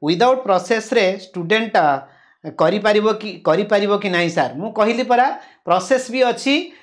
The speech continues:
ଦିଟା ଯାକ ପ୍ରସେସ। କୋଉଟା ପ୍ରସେସ ନୁହଁ ନୁହଁ। ଆପଣଙ୍କର ଗାର ଫାର ଟାଣିକି ସ୍କେଲରେ ସେଟା ଗୋଟେ ପ୍ରସେସ,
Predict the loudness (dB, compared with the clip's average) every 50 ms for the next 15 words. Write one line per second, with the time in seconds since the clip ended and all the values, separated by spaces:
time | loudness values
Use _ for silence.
0 | _ -10 -6 -4 0 0 2 2 2 2 2 2 0 2 0 0 0 0 -2 -2
1 | -4 -6 -14 _ _ _ _ _ _ 0 0 0 2 2 0 0 0 0 -2 0
2 | 0 0 -2 0 -2 -2 0 0 0 0 0 -2 -2 -4 -4 -4 -2 -2 0 -2
3 | 0 2 2 2 2 2 0 -4 -10 -18 -6 -2 2 2 4 4 2 2 2 0
4 | 0 0 0 0 0 0 0 -2 -4 -4 -6 -4 0 0 0 2 2 2 0 0
5 | 0 2 2 2 2 2 2 2 2 2 2 4 4 2 2